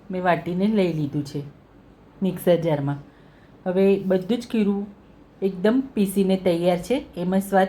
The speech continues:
પ્રમાણે મીઠું ઉમેરીશું અને આખું જીરું, થોડાક કાપેલા મરચાં અને થોડીક કોથમીર ઉમેરીશું. બરાબર હવે મિક્સ કરી દઈશું. એકદમ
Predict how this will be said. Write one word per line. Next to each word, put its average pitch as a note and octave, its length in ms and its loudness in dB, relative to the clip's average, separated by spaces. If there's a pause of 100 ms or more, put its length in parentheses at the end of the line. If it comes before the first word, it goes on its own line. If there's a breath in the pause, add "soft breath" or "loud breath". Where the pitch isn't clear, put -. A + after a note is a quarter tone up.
પ્રમાણે F#3+ 480 -2 (360)
મીઠું G3 380 0
ઉમેરીશું E3+ 600 -2 (640 loud breath)
અને F#3 380 0 (1300)
આખું F#3 340 0
જીરું, G#3+ 520 0
થોડાક F#3+ 280 4 (200)
કાપેલા G3 400 2
મરચાં G3+ 540 0
અને F3+ 160 -2
થોડીક F#3+ 380 -2
કોથમીર E3+ 460 -4
ઉમેરીશું. D3+ 580 -4 (2750)
બરાબર G3 360 6
હવે G3+ 240 2
મિક્સ G#3 360 -2
કરી D#3 240 0
દઈશું. C#3+ 360 -8 (380)
એકદમ F#3+ 380 0